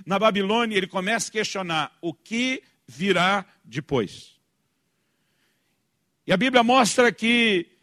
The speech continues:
o Senhor acaba falando com ele numa determinada noite. Ele tem um sonho. E nesse sonho, ele sonha com uma estátua. A estátua era composta de quatro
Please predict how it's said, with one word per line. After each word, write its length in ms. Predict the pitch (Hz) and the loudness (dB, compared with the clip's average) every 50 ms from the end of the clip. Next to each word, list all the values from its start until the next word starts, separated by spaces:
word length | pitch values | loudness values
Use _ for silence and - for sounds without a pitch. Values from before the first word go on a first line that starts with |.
| _ _ _ _ - 170 | _ _ _ _ -10 -6
o 20 | |
Senhor 560 | - - 220 214 208 208 233 247 254 247 - - | -4 -2 -2 2 6 8 8 10 8 6 4 0
acaba 360 | 202 180 - 214 220 208 208 | -4 -2 0 0 2 2 2
falando 360 | 160 208 208 208 220 226 208 | 2 2 0 0 0 -2 -4
com 160 | 151 180 202 208 | -2 2 4 4
ele 120 | 214 202 | 4 4
numa 200 | 196 196 196 190 | 4 0 0 0
determinada 680 | 170 202 196 - 185 175 170 185 180 185 185 165 170 | 0 -2 -2 -2 -4 -4 -4 -2 -2 -2 -2 -2 -2
noite. 540 | 165 151 139 113 - _ - - - - _ _ _ _ _ _ _ - | 0 0 -2 -2 -4 _ -14 -20 -20 -20 _ _ _ _ _ _ _ -4
Ele 140 | 170 170 143 | -4 -2 -2
tem 120 | 180 180 | -2 -2
um 60 | 180 | -2
sonho. 460 | 165 - - - 170 156 139 113 80 - _ _ _ _ _ _ _ _ - - - - | -2 -6 -6 -6 -4 -4 -4 -6 -8 -14 _ _ _ _ _ _ _ _ -20 -20 -12 -2
E 40 | - | 2
nesse 240 | 180 208 196 - 208 | 2 2 2 2 -2
sonho, 560 | - - 190 208 214 220 226 226 226 226 220 _ - | -2 0 0 2 2 2 2 2 0 -2 -4 _ -6
ele 140 | 170 156 | -4 -4
sonha 260 | 139 - - 190 190 175 | -4 -4 -2 -4 -4 -4
com 140 | - 156 | -4 -4
uma 160 | 185 190 202 196 | -4 -2 -2 -4
estátua. 680 | - - - - - 147 135 117 - _ _ - - _ _ _ _ _ _ - | -4 -6 -8 -6 -4 -4 -4 -4 -6 _ _ -20 -20 _ _ _ _ _ _ -6
A 80 | - 165 | -6 -4
estátua 380 | - - 220 226 233 - 233 | -2 2 2 2 4 4 2
era 100 | 208 196 | 0 0
composta 520 | - 208 202 185 143 196 208 190 - - 190 | 0 0 -2 0 0 0 0 0 0 -2 -6
de 120 | 160 156 | -6 -8
quatro 680 | - - 175 196 208 202 - - 208 214 214 220 220 | -8 -4 -2 -2 -2 -2 -4 -2 0 2 2 2 0